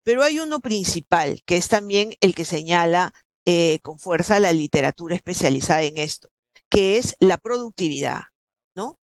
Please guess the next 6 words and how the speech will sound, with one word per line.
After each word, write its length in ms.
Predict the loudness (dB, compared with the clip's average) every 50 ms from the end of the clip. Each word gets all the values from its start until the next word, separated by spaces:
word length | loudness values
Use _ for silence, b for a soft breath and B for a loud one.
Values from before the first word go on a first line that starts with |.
| B B B B B
Sin 400 | -6 -2 0 2 0 0 0 0
crecimiento 680 | 0 0 0 0 -2 -6 -4 -2 -2 -2 -2 -4 -8
continuo 640 | -6 -8 -10 -10 -4 0 0 2 0 0 -2 -6 -2
de 140 | 2 2 4
la 120 | 4 2 0
productividad, 880 | -2 -4 -4 -4 -4 -6 -6 -8 -6 -4 -2 2 2 2 2 2 -2